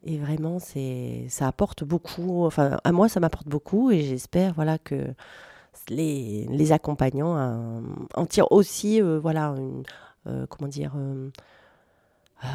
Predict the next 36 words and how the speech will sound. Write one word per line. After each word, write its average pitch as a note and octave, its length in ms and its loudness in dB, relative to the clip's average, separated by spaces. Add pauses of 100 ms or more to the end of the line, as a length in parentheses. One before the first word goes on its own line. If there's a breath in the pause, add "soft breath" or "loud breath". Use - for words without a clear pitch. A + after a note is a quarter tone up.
(720 loud breath)
oui, C#3 220 -4
de D#3+ 100 6
l'écoute, F#3+ 520 6
voilà, E3+ 380 6
on, D3+ 220 0
ils D#3 60 -2
sentent D#3 280 -4
que, D#3 120 -4
voilà, C#3+ 280 0
il C#3+ 60 -2
y D3+ 40 -2
a - 20 0
des C#3+ 100 -4
gens D3 160 -4
qui C#3+ 140 -14
sont C3+ 160 -8
là, F3+ 340 2
qui - 200 -10
les D3+ 200 -6
écoutent, C3 560 -8
et - 40 -6
puis, - 500 -8
voilà, C#3+ 260 -4
sans, D3+ 240 -4
sans F3+ 160 0
stigmatiser, E3+ 960 0
on, C3+ 340 -8
on C3+ 200 -2
a C#3 80 4
des C3+ 100 0
conversations C3+ 580 0
normales, D3 440 2
on F3 80 -4
parle C#3+ 180 -2
de B2+ 80 -4
tout, F#3 280 -6